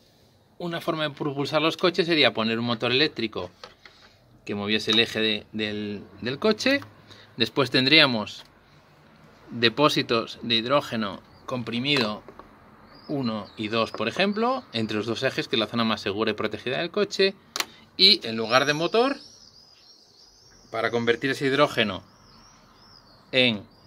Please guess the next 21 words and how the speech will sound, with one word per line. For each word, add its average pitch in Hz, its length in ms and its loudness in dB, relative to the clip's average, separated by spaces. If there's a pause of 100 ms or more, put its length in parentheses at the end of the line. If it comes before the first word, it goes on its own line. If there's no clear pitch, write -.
(260)
energía 113 320 0
eléctrica 123 460 4
para 120 140 6
el 123 60 2
motor 123 200 0
eléctrico, 165 540 4
tendríamos 127 680 0 (220)
el 117 160 -2
espacio 131 360 2
que 135 60 -2
ocupa 135 240 4
el 135 60 6
motor 151 420 4 (440)
pues 110 140 -2
con 107 180 0
una, 127 340 4
dos, 120 320 2
tres, 127 300 0
cuatro, 123 340 0
cinco, 120 360 -4
seis 120 360 2